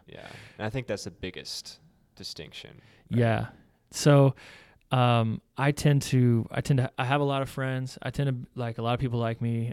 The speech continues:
Speaker 2: and I like, and I like a lot of people. I just really,
Speaker 1: <laughs>
Speaker 2: I value people, you know?
Speaker 1: Yeah.
Speaker 2: Um, and so it's easy for me to, to make friends and sort of easy for me to, uh, fall, you know, sort of fall into that. And I just, I gotta be careful because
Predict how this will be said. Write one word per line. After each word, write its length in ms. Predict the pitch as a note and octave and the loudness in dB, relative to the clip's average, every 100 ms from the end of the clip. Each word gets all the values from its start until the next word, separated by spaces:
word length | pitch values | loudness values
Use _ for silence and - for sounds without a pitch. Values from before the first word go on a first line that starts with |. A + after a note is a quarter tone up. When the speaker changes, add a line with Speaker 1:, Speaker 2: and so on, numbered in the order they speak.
| - | -6
Speaker 2:
and 280 | A#2 A2+ A2+ | -6 -4 -2
I 140 | A2+ A2+ - | -4 -6 -12
like, 320 | A#2 A#2 - - - | -8 -8 -8 -14 -8
and 140 | A#2+ | -6
I 100 | A2+ | -4
like 220 | A2+ A#2 | -2 -4
a 20 | |
lot 160 | A2+ A2 | -4 -6
of 60 | G#2+ | -6
people. 300 | A2 A2 G#2+ | -8 -6 -6
I 100 | A2 | -6
just 260 | A2+ A2+ A2+ B2 | -6 -6 -4 -2
really, 380 | A#2+ A#2 A#2 A2+ - | 0 0 0 -2 -2
Speaker 1:
<laughs> 60 | |
Speaker 2:
I 80 | C3 | -2
value 340 | B2 C3 C#3+ | 2 4 4
people, 400 | C#3 D3 D3+ D3+ D3 | 4 2 4 4 4
you 100 | D#3 | 4
know? 180 | D#3+ E3 | 2 2
Speaker 1:
Yeah. 180 | G2 - - - | -2 -6 -14 -10
Speaker 2:
Um, 500 | - B2 A2+ A2 A2 - - - _ | 0 2 4 2 -2 -6 -20 -20 _
and 100 | - | -2
so 120 | C#3 | 2
it's 100 | B2+ | 2
easy 300 | - C#3+ C3 | 2 0 0
for 160 | B2 C3 | 0 0
me 160 | B2+ C3 | 0 2
to, 200 | B2 - _ _ _ - | 0 -4 _ _ _ -4
to 100 | C#3 | 0
make 160 | C3+ | 0
friends 280 | - C#3+ C#3 | 0 0 2
and 160 | A#2+ A2+ | 0 0
sort 200 | - A#2 | 0 0
of 100 | A2+ | 0
easy 280 | A#2+ B2+ A#2+ | 0 0 -2
for 160 | C3+ | 0
me 160 | B2+ B2+ | 0 0
to, 460 | B2+ B2+ B2 B2 - - | 0 0 0 -2 -6 -10
uh, 640 | A#2+ A2+ G2+ - - - G1+ - - _ - _ _ _ - _ - A#2+ - - _ _ _ | -12 -10 -10 -10 -10 -12 -12 -16 -20 _ -20 _ _ _ -20 _ -20 -20 -20 -20 _ _ _
fall, 340 | - B2+ B2+ - | -6 -4 -4 -8
you 120 | C3 | -10
know, 140 | A#2+ A2+ | -8 -8
sort 200 | - A#2+ | -4 -4
of 60 | |
fall 260 | - B2 A#2+ | 0 0 0
into 200 | B2 C#3+ | 0 0
that. 180 | D3+ C3 | 0 0
And 80 | A#2+ | -2
I 60 | |
just, 260 | A#2 A#2+ - - | -2 -6 -8 -8
I 100 | A#2+ | -2
gotta 180 | B2+ | 0
be 120 | B2 A#2 | 0 -4
careful 460 | - B2 - A#2 | 0 -2 0 -2
because 480 | A#2 A2+ A#2 A2+ | -2 -2 0 -2